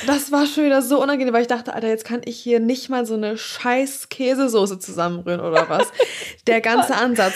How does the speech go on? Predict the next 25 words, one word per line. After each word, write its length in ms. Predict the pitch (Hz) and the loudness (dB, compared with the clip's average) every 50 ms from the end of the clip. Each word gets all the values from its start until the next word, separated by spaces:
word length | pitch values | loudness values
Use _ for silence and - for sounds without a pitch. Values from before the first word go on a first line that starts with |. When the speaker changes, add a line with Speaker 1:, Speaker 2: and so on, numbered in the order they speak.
| - - - | -4 -8 -2
Speaker 1:
komplett 500 | - 233 226 226 226 - 247 240 233 - - | 0 0 0 0 0 0 0 0 0 0 -2
geronnen. 460 | 226 202 175 170 160 156 165 180 175 - | -2 0 2 0 0 0 -2 -6 -8 -10
So, 200 | 190 190 185 175 | -6 -4 -4 -4
pass 200 | - 208 202 - | -4 -6 -6 -2
auf, 180 | - 170 175 - | -2 -2 -2 -2
dann 160 | 202 208 226 | -2 0 0
hab 140 | 226 220 240 | -2 -2 -2
ich 80 | 233 - | -6 -4
gedacht, 220 | 214 214 202 202 | -4 -4 -4 -2
wenn 120 | - 202 208 | -4 -4 -2
ich 60 | 208 | 0
da 80 | 226 208 | -2 -2
jetzt 160 | 202 - - | -2 -4 -2
Stärke 300 | - 214 202 - 214 202 | -2 -2 -2 -2 -4 -4
reinhau, 460 | 185 190 185 185 180 180 175 185 202 | -2 -2 -2 -2 0 2 2 0 0
dann, 220 | 240 - - - _ _ _ _ _ - | -2 -8 -14 -14 _ _ _ _ _ -2
dann 340 | 208 196 190 185 - - _ _ _ _ - - - _ - - | -2 0 0 -4 -6 -10 _ _ _ _ -20 -20 -20 _ 0 0
bindet 220 | 226 220 214 180 | 2 2 2 0
das 140 | 180 180 180 - | 0 -2 -2 -4
vielleicht 260 | 190 151 151 180 180 | -2 -2 -2 -2 -4
irgendwie 360 | 165 165 170 180 180 180 175 | -4 -4 -4 -4 -4 -6 -6
wieder 340 | 175 170 151 113 139 165 - - | -6 -4 -4 -2 -4 -4 -6 -6
mit 140 | 190 180 180 | -8 -6 -4
der 100 | 156 170 | -6 -6
Brühe. 420 | 180 170 175 170 151 143 123 185 | -4 -4 -2 0 0 -2 -2 -6